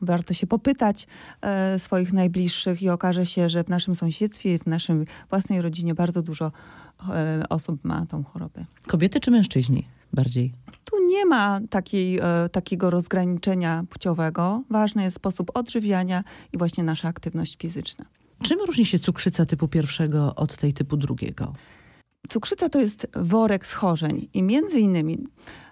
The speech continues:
Speaker 1: e, wydzielamy sobie typ pierwszy, to jest schorzenie immunologiczne.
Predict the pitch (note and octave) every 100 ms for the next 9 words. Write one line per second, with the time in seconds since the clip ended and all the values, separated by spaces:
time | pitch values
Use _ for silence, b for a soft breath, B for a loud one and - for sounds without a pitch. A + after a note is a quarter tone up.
0 | _ - F#3 F#3 F#3 F#3+ G#3+ C4 B3+ G#3
1 | F3 - A3+ - - E3+ C#3+ - F#3 A3+
2 | - A3 A#3 - G#3 G#3 G3+ - A#3+ D4
3 | C#4+ C4 B3 A#3+ G3 E3+ - D#3